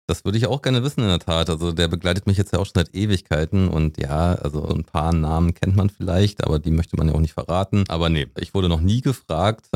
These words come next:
Ich weiß, dass da mal ein ehemaliger,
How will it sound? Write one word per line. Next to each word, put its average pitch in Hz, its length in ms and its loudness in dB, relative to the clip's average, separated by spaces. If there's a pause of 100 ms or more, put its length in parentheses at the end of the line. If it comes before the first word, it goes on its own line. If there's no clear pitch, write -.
Ich - 180 -4
weiß, 85 280 0
dass - 240 -2
da 87 160 -2
mal 87 240 2
ein 87 120 0
ehemaliger, 104 1120 0